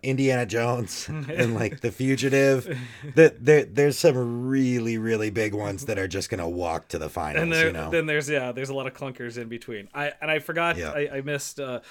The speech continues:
Speaker 2: uh, Leo tied with, with Hanks also. Leo, it
Speaker 1: Le-, Leo, Leo was one I thought of. He's one of my favorite quote unquote movie stars. Um, and he definitely, I, I feel like he doesn't have enough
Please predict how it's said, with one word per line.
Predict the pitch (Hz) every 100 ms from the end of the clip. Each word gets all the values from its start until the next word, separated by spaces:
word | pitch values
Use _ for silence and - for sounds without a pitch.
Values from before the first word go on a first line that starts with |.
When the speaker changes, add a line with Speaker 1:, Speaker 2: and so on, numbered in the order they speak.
| - 139
Speaker 2:
uh, | 135
Leo | 131 180 220 139 110
tied | 156 127 120
with, | 113 107 _
with | 127 117
Hanks | 131 123 117 -
also. | 135 143 - 101 92 - _ _ _ -
Leo, | 349 415 -
it | -
Speaker 1:
Le-, | 113 131
Leo, | 131 135 160 170 151 - _ _ -
Leo | 127 160 196 180
was | 139
one | 131 113
I | 104
thought | - 127
of. | 120
He's | 123 156
one | 165
of | 127
my | 104
favorite | - 104 101 107 101 - -
quote | 120 101
unquote | 98 107 95
movie | 95 95 107
stars. | - 117 110 113 110 - _ _ _ _ _ _ -
Um, | 117 98 85 _ _ _ _ _ _ _ -
and | 117 110 110 107 101 92 - _ _ _ _ _
he | - 170 185
definitely, | 143 127 - 127 113 107 107 -
I, | 131 -
I | 123 143
feel | - 185 147
like | 117
he | - 117
doesn't | 101 95 98 92
have | 90 95
enough | 101 101 95